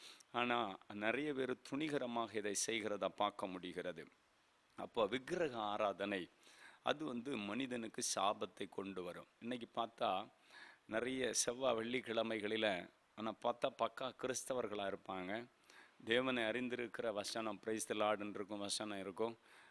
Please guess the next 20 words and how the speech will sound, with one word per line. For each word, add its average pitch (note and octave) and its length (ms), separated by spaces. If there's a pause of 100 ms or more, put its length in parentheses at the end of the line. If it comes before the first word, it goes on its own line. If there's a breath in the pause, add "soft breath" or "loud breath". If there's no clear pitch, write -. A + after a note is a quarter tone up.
(120 loud breath)
ஆனா D3+ 320
அவங்க A#2+ 260
தொழில் C3 340 (120)
செய்கிறதற்கு A#2 540
முன்ன A#2+ 240
பெரிய A2+ 500
கும்பளங்காயை A2+ 580
வெட்டி A2 360
அதுல G2+ 320 (100)
திருநூறை A#2 420
போட்டு A#2 500 (440 loud breath)
அதுல B2 260
பல C#3+ 300
காரியங்களை C3 640
அவங்க G#2+ 220
வேலைக்காரலங்க A#2 680
வச்சு G#2+ 300
செய்வாங்க. F#2 540
இது A#2 160
வந்து C3 380